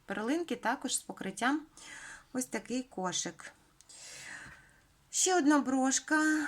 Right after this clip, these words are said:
ось така брошка-стрічка. Яскравий золотий колір покриття у неї.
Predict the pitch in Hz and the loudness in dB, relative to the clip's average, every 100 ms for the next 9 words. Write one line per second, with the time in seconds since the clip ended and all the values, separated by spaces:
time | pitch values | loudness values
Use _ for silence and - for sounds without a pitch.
0 | - 247 - 254 240 220 202 226 208 196 | -4 -6 -4 -4 0 0 2 -2 -2 -2
1 | 190 - 175 160 - - 294 392 - - | -2 -4 -4 -2 -2 2 2 2 -10 -20
2 | - _ _ _ _ _ _ _ _ - | -20 _ _ _ _ _ _ _ _ -20
3 | - - _ - 240 240 - 247 214 185 | -20 -20 _ -6 -4 -2 2 4 4 2
4 | 180 202 208 208 190 170 - 180 165 160 | -4 -2 -4 -6 -6 -6 -4 -4 -2 -4
5 | 151 180 185 175 - 156 143 151 202 240 | -6 -8 -6 -6 -4 -2 0 0 0 0
6 | 285 339 | 0 -2